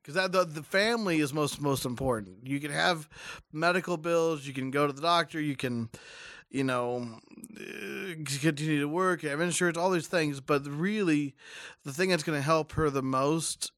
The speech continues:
and s-, s-, sustain her, and even all of you for that matter, in this tough time, is family.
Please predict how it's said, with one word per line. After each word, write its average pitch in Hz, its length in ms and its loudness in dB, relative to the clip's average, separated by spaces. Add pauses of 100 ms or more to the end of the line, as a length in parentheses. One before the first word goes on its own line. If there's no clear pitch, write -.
and 135 260 2
s-, 120 120 0
s-, 127 360 0
sustain 139 520 0
her, 156 280 2
and 139 160 0
even 135 180 0
all 135 300 2
of 160 100 4
you 180 200 0
for 185 100 -4
that 170 180 4
matter, 170 320 2
in 170 100 2
this 180 140 4
tough 170 240 -2
time, 180 380 2 (420)
is 127 200 0
family. 107 600 0